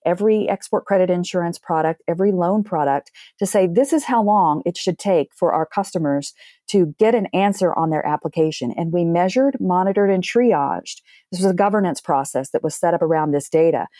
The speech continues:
where we came together as a team every Tuesday morning at ten o'clock to take a look at the deals that were in process that were taking longer than the prescribed service standard times. And this cross-disciplinary team of people around the table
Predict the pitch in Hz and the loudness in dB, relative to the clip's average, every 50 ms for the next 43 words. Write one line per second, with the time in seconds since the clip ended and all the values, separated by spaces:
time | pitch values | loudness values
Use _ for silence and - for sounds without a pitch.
0 | - - _ _ - 196 190 185 202 196 - 220 220 233 240 - 214 214 214 202 | -20 -20 _ _ -2 0 2 2 2 0 0 0 2 2 2 2 2 2 2 2
1 | 190 175 175 165 170 160 - - 233 233 202 160 147 143 147 147 _ _ _ _ | 4 2 2 2 0 -4 -4 -2 -2 -2 0 0 -2 -2 -4 -6 _ _ _ _
2 | _ _ - 117 - - 170 170 - 214 208 208 196 233 214 233 240 254 269 254 | _ _ -8 -4 -2 0 0 0 2 2 2 2 2 2 2 4 4 4 4 2
3 | 208 180 156 139 - - 214 185 185 - - 262 254 220 165 160 - - - 180 | 2 0 -2 -4 -2 -2 -2 -2 -2 -2 -2 -2 0 0 0 -2 -4 -4 -4 -2
4 | 214 214 208 226 214 233 240 - 240 214 185 - 208 226 269 285 269 - - 185 | -2 0 0 2 2 2 0 0 0 -2 0 0 2 2 2 2 2 0 -2 -2
5 | - 185 175 175 175 175 - - 269 294 277 - - 180 - - - 170 180 - | 0 2 2 0 0 -2 -2 0 0 0 0 0 -2 -2 -2 -2 -2 -4 -2 -2
6 | - 226 - 208 175 165 160 165 180 185 185 170 151 147 127 - - _ - - | -2 -2 -2 -2 -2 0 0 2 2 2 0 0 0 -2 -2 -4 -8 _ -20 -20
7 | - _ _ - 175 175 170 - 170 160 - - 170 160 160 - - - 170 156 | -20 _ _ 0 0 0 0 0 -2 -4 -2 -2 0 0 0 0 0 0 0 0
8 | 160 - - - 156 143 147 139 - 139 135 131 - - - 165 175 180 - - | 0 -2 -2 -2 -2 -2 -4 -6 -8 -8 -8 -8 -6 -4 -2 -2 -2 -2 -2 -2
9 | - 226 262 247 - - 269 - 269 - - 233 214 202 196 196 196 - 214 190 | -2 -2 -2 -2 -2 -4 -4 -4 -4 -2 0 0 2 2 2 0 0 0 0 0
10 | 185 175 - - - 285 - 185 175 170 165 160 156 156 - - 233 247 - 160 | 0 -2 0 0 0 2 2 0 0 0 0 0 -2 -4 -2 -2 -2 0 0 0
11 | 156 | -2